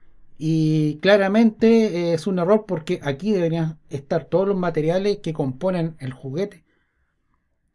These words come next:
Eh, no sé si, eh, si, si los ingenieros trescientos sesenta han visto este detalle. Yo por lo menos no sé cuál, un-, una, una posible solución a esto,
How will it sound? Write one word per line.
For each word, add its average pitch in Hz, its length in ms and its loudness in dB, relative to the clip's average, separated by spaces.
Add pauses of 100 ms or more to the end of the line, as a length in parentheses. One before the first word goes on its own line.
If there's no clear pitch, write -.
(140)
Eh, 151 280 0
no 147 140 0
sé 208 180 2
si, 170 680 0 (1000)
eh, 143 320 -2
si, 135 400 -10
si 143 220 -8
los 127 640 -4
ingenieros 151 520 0
trescientos 147 280 -6 (340)
sesenta - 160 -14
han 139 80 -4
visto 151 220 -8
este 135 160 -4
detalle. 139 360 -2
Yo 160 200 0
por 165 100 -4
lo 151 140 0
menos 165 180 -2
no 147 80 -2
sé 160 200 -6
cuál, 160 380 -2 (580)
un-, 156 200 -4
una, 160 300 -2
una 170 240 -2
posible 165 560 0
solución 156 840 0 (320)
a 143 220 -2
esto, 196 680 -2